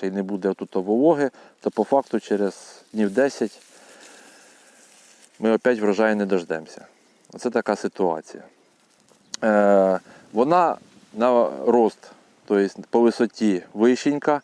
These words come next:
Тут я не вносив рост регулятора. В принципі, я порахував, що він тут не потрібний із-за того, що, е, було мало азоту. Е, шкідників ми явно не наблюдаємо, але ми їх контролюємо,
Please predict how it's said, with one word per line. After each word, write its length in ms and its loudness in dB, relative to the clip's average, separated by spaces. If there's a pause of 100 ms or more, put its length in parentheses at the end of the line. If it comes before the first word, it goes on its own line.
(280)
Тут 220 0
я 100 4
не 120 0
вносив 540 2
рост 260 0
регулятора. 640 0
В 40 -4
принципі, 480 -4
я 60 0
порахував, 520 -2
що 120 -8
він 120 -2
тут 180 -10
не 100 -2
потрібний 640 -2
із-за 180 -4
того, 260 0
що, 280 0 (320)
е, 120 0
було 380 2
мало 480 2 (260)
азоту. 560 0 (1500)
Е, 560 -4
шкідників 680 0
ми 200 0
явно 420 2
не 100 0
наблюдаємо, 680 0
але 80 -2
ми 160 2
їх 120 -2
контролюємо, 800 0